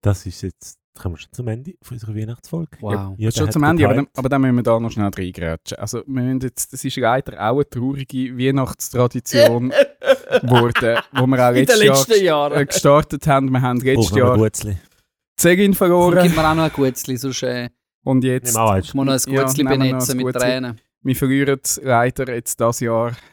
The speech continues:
Speaker 3: ähm, den Joel. Ja.
Speaker 2: <laughs>
Speaker 3: Ähm, es ist ja so, der Joel verrät Central Arts auf Ende Jahr und somit verrät er auch eigentlich den Podcast Central Park.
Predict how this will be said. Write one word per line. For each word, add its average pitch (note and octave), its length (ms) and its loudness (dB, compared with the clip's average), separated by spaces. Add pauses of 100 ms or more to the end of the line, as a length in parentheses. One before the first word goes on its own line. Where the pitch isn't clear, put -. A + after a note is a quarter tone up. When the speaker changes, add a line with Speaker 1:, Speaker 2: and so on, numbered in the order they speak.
(340)
Speaker 3:
ähm, A2+ 500 -6
den A2 100 -8
Joel. F2+ 420 -4 (920)
Ja. C#5 220 6 (140)
Speaker 2:
<laughs> D5 40 8 (1600)
Speaker 3:
Ähm, C#3+ 600 2 (560)
es - 120 -10
ist D3 120 2
ja D3+ 80 0
so, D3+ 180 2
der D3 140 0
Joel C#3 360 0
verrät B2+ 440 0
Central C3 340 -2
Arts B2+ 240 0
auf A#2+ 80 -8
Ende A#2+ 260 -2
Jahr A#2 280 2
und B2+ 160 -4
somit B2+ 320 -6
verrät A#2 400 -2
er A2+ 240 -2
auch A#2 80 -4
eigentlich A#2 340 -6
den - 140 -20
Podcast A#2 500 -4
Central A#2 320 -8
Park. - 540 -4